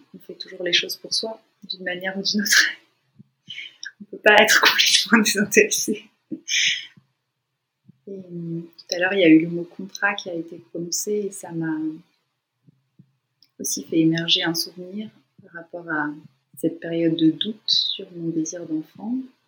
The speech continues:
C'est que j-, j'avais la conscience que c'était vraiment difficile d'être maman, d'être parent, que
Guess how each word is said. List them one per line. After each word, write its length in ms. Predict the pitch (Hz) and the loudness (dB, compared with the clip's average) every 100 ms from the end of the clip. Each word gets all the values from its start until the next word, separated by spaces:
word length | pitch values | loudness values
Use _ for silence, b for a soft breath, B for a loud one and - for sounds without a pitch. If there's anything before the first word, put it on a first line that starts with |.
| _ _ _ - _ _ | _ _ _ -20 _ _
C'est 200 | - - | -10 -10
que 120 | 170 180 | -8 -2
j-, 260 | - - - | 0 -2 -2
j'avais 460 | - - 175 170 208 | -2 0 0 0 4
la 160 | 185 | 4
conscience 540 | - 202 202 240 254 - | 2 0 0 2 0 -2
que 100 | 202 | -6
c'était 420 | - 175 175 165 | -8 -4 0 0
vraiment 460 | 165 170 165 165 | 0 -2 0 2
difficile 640 | 165 160 - 202 - - 247 | 2 0 -4 -4 -2 -2 0
d'être 320 | 190 190 - | 0 0 -4
maman, 560 | 175 170 165 170 214 226 226 | -2 0 0 -2 -6 -8 -8
d'être 260 | 208 175 - | -8 -10 -12
parent, 420 | 180 165 180 202 214 214 214 - | -12 -12 -14 -10 -8 -8 -10 -14
que 420 | 180 175 165 165 | -12 -8 -4 -4